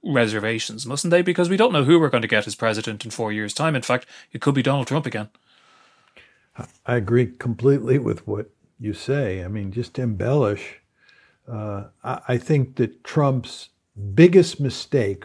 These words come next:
Speaker 2: on the foreign policy front was how he treated, uh, our allies. And this includes our allies not just in Europe, but in East Asia as well. Uh,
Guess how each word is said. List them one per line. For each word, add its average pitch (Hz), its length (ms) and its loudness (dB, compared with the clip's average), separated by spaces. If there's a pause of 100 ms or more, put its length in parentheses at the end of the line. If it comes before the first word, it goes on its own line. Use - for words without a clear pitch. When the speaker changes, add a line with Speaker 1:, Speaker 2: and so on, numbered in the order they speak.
Speaker 2:
on 110 160 -6
the 101 80 -4
foreign 120 360 -6
policy 113 500 -6
front 101 400 -8
was 110 180 -6
how 123 240 0
he 117 160 -2
treated, 110 480 -4 (680)
uh, 92 220 -10
our 104 220 -4
allies. 95 920 -6
And 117 160 -6
this 139 160 0
includes 123 420 2
our 123 140 4
allies 117 560 4
not 135 240 2
just - 340 2
in 113 120 -6
Europe, 117 560 4 (480)
but 120 120 0
in 117 200 -4
East 131 320 0
Asia 120 440 0
as 101 220 -6
well. 101 480 -2 (760)
Uh, 98 560 -8